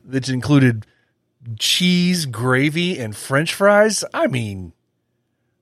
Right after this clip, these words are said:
what are we doing? <laughs> If we don't have that here in the States, we already have huge portions of stuff anyway, but, I mean, w-,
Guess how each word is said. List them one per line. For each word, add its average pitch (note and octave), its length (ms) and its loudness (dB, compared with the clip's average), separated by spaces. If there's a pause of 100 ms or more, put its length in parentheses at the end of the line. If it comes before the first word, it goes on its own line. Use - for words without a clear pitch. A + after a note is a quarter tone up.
(140)
what D#4 460 2 (120)
are - 160 -6
we E3+ 160 -2
doing? E3+ 720 2 (280)
<laughs> - 200 -14
If E3+ 460 -4
we F3 140 -4
don't A3 200 2
have F#3 240 2
that F#3 240 4
here G#3+ 260 0
in F3+ 100 4
the D3+ 100 -4
States, F#3 680 -6 (480)
we F3 160 2
already F#3 220 8
have F3+ 260 4
huge D#3+ 380 -2
portions G3 460 0
of B2+ 80 0
stuff A#2 340 0
anyway, D#3+ 360 0
but, G#2+ 240 -6 (880)
I G3+ 80 0
mean, G#2+ 440 -4 (640)
w-, C3 200 -16